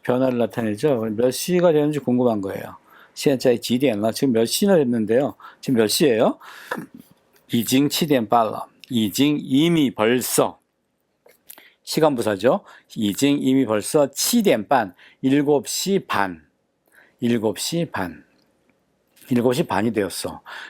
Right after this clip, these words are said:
벌써 일곱 시 반이야. 이런 뜻이 되겠죠. 메이관시, 괜찮습니다. 하나의 단어처럼 기억하세요. 메이관시, 괜찮습니다. 하이 얼스 펀정너. 아직, 하이, 아직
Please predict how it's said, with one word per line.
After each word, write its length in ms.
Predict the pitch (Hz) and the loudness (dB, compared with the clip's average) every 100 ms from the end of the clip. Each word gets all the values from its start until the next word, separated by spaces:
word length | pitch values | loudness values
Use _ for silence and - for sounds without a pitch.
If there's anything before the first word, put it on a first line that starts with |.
| - | -8
벌써 300 | 101 104 180 | -4 0 2
일곱 280 | 113 110 135 | 2 0 0
시 200 | 240 - | -2 -2
반이야. 640 | 117 101 113 143 175 107 | 0 2 2 2 2 0
이런 200 | 104 117 | -2 -4
뜻이 180 | 107 101 | -4 -6
되겠죠. 480 | 104 90 - 123 165 - - - | -6 -6 -2 -2 -2 -8 -14 -2
메이관시, 680 | 113 127 170 160 - 110 - - _ - | 0 2 2 2 0 -2 -4 -20 _ 0
괜찮습니다. 1000 | 135 143 185 170 - 165 151 143 156 - _ | 0 2 0 0 0 0 4 4 2 0 _
하나의 260 | - 185 208 | 2 4 4
단어처럼 460 | 135 151 - 185 | 2 2 0 -2
기억하세요. 680 | 123 143 147 120 123 131 214 - - _ | 2 0 2 0 2 2 0 -6 -20 _
메이관시, 760 | 120 123 151 156 143 135 104 - _ _ | -2 0 2 0 0 -6 -6 -10 _ _
괜찮습니다. 840 | 120 120 147 135 143 135 123 131 127 - - | -4 0 0 0 0 0 2 0 -2 -16 -2
하이 200 | 123 170 | 2 4
얼스 320 | 156 165 160 | 2 0 -2
펀정너. 600 | 170 170 175 151 107 92 - _ | -2 0 0 -2 -4 -8 -18 _
아직, 500 | 107 107 139 202 - _ _ _ | -4 -2 0 -2 -4 _ _ _
하이, 440 | - - 117 160 185 | -4 0 2 0 -4
아직 460 | 104 110 131 226 | -4 -2 -2 -4